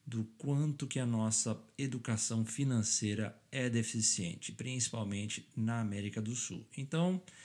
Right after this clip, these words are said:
é, vou falar absolutamente de coisas que qualquer um pode fazer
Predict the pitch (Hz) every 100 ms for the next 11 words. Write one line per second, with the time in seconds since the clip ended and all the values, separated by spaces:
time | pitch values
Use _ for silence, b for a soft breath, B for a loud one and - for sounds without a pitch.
0 | B B B - 123 - - 139 156 156
1 | 143 139 - 151 143 143 143 123 113 113
2 | 110 104 - 127 135 143 147 139 - -
3 | - 117 - - - 120 120 131 113 110
4 | 113 110 143 143 165 196